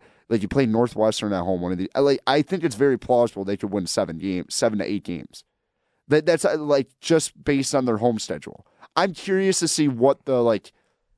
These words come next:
mark of a successful season is for Mel Tucker in year one.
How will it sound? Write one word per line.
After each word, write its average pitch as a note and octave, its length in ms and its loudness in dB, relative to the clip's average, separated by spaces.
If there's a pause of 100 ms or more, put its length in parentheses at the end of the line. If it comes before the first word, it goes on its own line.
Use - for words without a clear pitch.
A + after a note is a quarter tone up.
(120)
mark B2+ 300 0
of A2+ 60 -10
a A2 40 -8
successful A2 580 -4
season E2+ 520 -8 (240)
is G#2+ 140 -4
for G2 100 -8
Mel F#2+ 180 -2
Tucker F2 320 -6
in D#2+ 120 -12
year D#2 120 -10
one. G1+ 240 -14